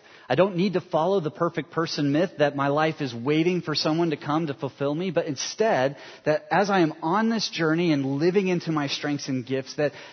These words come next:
that along the way, that's often when we meet someone who can align with us in that journey too." So, know what you're looking for.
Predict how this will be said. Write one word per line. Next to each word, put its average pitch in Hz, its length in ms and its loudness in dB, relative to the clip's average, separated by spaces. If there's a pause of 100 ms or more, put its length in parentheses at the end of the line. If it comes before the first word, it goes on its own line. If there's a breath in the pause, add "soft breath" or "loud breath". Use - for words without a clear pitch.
that 170 140 6
along 175 420 2
the 196 100 4
way, 147 460 2 (180 loud breath)
that's 156 240 0
often 185 320 -2
when 170 120 4
we 151 100 4
meet 151 240 2
someone 143 380 -4
who 131 180 -4
can 127 160 -6
align 120 420 -6
with 113 200 -10
us 107 180 -10
in 107 120 -10
that 101 140 -12
journey 92 420 -16
too." - 140 -20 (600)
So, - 220 -2 (140)
know 135 140 0
what 160 180 0
you're 156 120 0
looking 117 280 -6
for. 78 200 -20